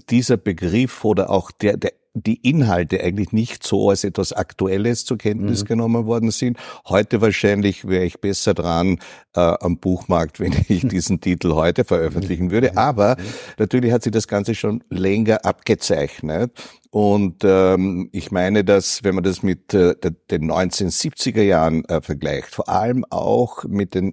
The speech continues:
Speaker 1: sechziger Jahren, in denen Bruno Kreisky schon politisch aktiv war als
Speaker 2: Außenminister.
Speaker 1: Außenminister, ähm, dass, äh, es einen, äh, äh, dass es einen Unterschied gibt und dass es aber viele Parallelen gibt. Der große Unterschied besteht darin,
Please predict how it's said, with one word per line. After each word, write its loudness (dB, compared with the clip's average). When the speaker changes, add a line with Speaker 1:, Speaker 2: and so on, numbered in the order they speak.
Speaker 1:
sechziger 0
Jahren, 2
in 0
denen 0
Bruno -2
Kreisky -2
schon -6
politisch -4
aktiv -2
war 2
als -6
Speaker 2:
Außenminister. 0
Speaker 1:
Außenminister, -
ähm, 2
dass, -2
äh, 4
es -2
einen, 2
äh, 2
äh, 2
dass -2
es -4
einen 0
Unterschied -2
gibt -8
und -2
dass 0
es -2
aber 2
viele 0
Parallelen 2
gibt. -6
Der 0
große 0
Unterschied -4
besteht -4
darin, -4